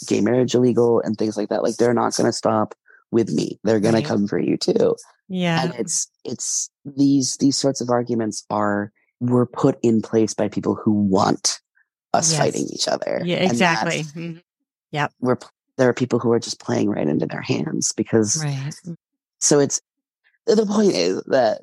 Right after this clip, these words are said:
Speaker 1: that, like, when, when I write a character, it's not, "This is what a gay person is. This is not what a
Speaker 2: Right.
Speaker 1: trans person
Speaker 2: It's
Speaker 1: is. This
Speaker 2: not
Speaker 1: is what a gay
Speaker 2: right.
Speaker 1: person is." Yeah.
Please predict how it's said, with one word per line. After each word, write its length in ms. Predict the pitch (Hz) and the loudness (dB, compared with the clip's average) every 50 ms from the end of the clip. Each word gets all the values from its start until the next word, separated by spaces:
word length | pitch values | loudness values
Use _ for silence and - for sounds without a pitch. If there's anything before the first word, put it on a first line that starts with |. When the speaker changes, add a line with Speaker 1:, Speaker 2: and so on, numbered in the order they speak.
| - | -4
Speaker 1:
that, 240 | - 147 135 120 - _ - | -2 -2 -2 -2 -4 _ -10
like, 160 | 147 147 - - | -10 -10 -10 -10
when, 400 | - 156 165 165 165 160 156 - - | -10 -10 -8 -6 -4 -4 -4 -2 0
when 180 | 147 151 151 | 0 2 2
I 240 | 151 - 123 131 131 | 2 2 0 0 0
write 180 | 123 120 110 113 | 0 0 -2 -4
a 60 | 113 - | -6 -6
character, 500 | - - 127 120 113 - - 104 98 - | -2 0 0 0 0 0 0 0 0 0
it's 240 | - 120 - - - | -2 -2 -4 -2 -2
not, 360 | 120 113 110 110 113 110 - | 0 0 2 2 2 0 -2
"This 400 | - - 113 113 113 117 120 - | -4 -6 -2 0 0 2 2 2
is 160 | 113 113 104 - - | 2 0 0 -2 -2
what 340 | 101 101 101 101 92 - - _ _ _ _ _ _ _ - - | -2 0 0 -2 -2 -6 -10 _ _ _ _ _ _ _ -2 -2
a 80 | 117 | 0
gay 200 | 98 - 85 87 | 0 2 0 0
person 380 | 92 - - 85 80 - - 85 | 0 0 -2 -2 -2 0 0 0
is. 200 | 85 80 85 - | 0 0 0 0
This 180 | 82 - - - | 0 0 0 0
is 100 | - - | 0 0
not 260 | 67 65 65 - - | 0 0 0 -2 -4
what 240 | - - - - - | -4 -4 -2 -2 -2
a 40 | |
Speaker 2:
Right. 80 | - 165 | -2 -2
Speaker 1:
trans 240 | 156 - 73 76 - | -2 -2 -4 -4 -4
person 240 | - - - 262 - | -2 0 0 0 2
Speaker 2:
It's 80 | - - | 2 2
Speaker 1:
is. 60 | 254 | 2
This 80 | 262 262 | 4 4
Speaker 2:
not 100 | 269 277 | 4 2
Speaker 1:
is 20 | 269 | 2
what 80 | - - | 0 -2
a 520 | _ _ _ _ _ _ _ _ - 339 | _ _ _ _ _ _ _ _ -8 -4
gay 60 | 339 - | -2 0
Speaker 2:
right. 80 | 415 427 | 0 0
Speaker 1:
person 280 | 392 311 - - - - - - 85 - | 0 0 -2 -4 -4 -6 -8 -8 -8 -8
is." 220 | - - - - _ - | -8 -8 -8 -10 _ -4
Yeah. 280 | - 87 69 53 - | -2 0 0 0 0